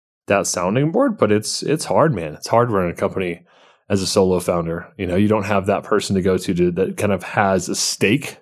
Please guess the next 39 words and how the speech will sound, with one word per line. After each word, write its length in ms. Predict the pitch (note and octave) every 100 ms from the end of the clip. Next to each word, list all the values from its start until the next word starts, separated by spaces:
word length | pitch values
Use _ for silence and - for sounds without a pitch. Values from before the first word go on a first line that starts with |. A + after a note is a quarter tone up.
| _ _ _
has 180 | - A2+
the 80 | G2+
same 360 | - A#2+ A#2+ B2+
stake 400 | C3 A#2 A#2 B2
as 160 | G#2
you 220 | G2+ A2+
in 220 | C#3 A#2 A#2
the 80 |
situation. 720 | A#2 C#3 C3+ C#3 D3 - A#3+ - - - - - _ -
And, 400 | G2+ G2 F#2+ F#2
um, 440 | F#2 F#2 F2+ F2+ - _
and 120 | A2+
so 100 | G#2+
that's 200 | B2 C#3+
been, 300 | - A2+ G#2+
that's 160 | G2+ G#2+
been 120 | B2+
a 40 | A2+
big 160 | A#2
adjustment. 500 | A2+ A2+ A#2 - -
And, 220 | F#2+ G#2+
you 60 | F3
know, 120 | G#3
and 80 | G#3
last 300 | G#3 G#3 -
year 100 | G#3+
was 120 | G3+
a 60 | F3+
total, 560 | - F3 F3+ F3 E3 - _ A#3+
you 140 | D#3 B2+
know, 240 | B2+ C3+
it 120 | C3
was 240 | C3+ C#3+ C#3+
a, 340 | C#3 C3+ C3+ - _ _ _ _ _ -
it 120 | A#2
was 140 | C3+ C3
such 220 | C#3 D3+
a 60 |
curveball. 680 | - A2+ C3+ B2+ D2+ A1+ -